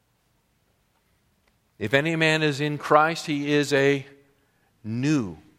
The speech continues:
creation." Paul,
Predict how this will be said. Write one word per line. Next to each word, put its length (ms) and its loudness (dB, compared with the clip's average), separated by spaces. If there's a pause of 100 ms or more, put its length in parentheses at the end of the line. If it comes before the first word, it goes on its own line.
(280)
creation." 720 -6 (4000)
Paul, 560 6